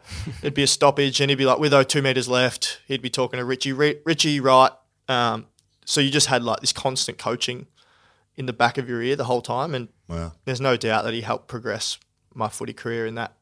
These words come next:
Speaker 2: in that aspect. And then just the way he saw the game and, um, challenged people to be better.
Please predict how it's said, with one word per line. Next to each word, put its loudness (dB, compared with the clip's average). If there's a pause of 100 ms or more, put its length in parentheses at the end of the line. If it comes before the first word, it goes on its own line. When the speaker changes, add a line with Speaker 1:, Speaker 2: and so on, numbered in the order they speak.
(120)
Speaker 2:
in -10
that -2
aspect. -4
And -8
then -6
just -2
the -4
way -2
he -6
saw -4
the -10
game -4
and, -10 (800)
um, 0
challenged -2
people -4
to -10
be -4
better. -6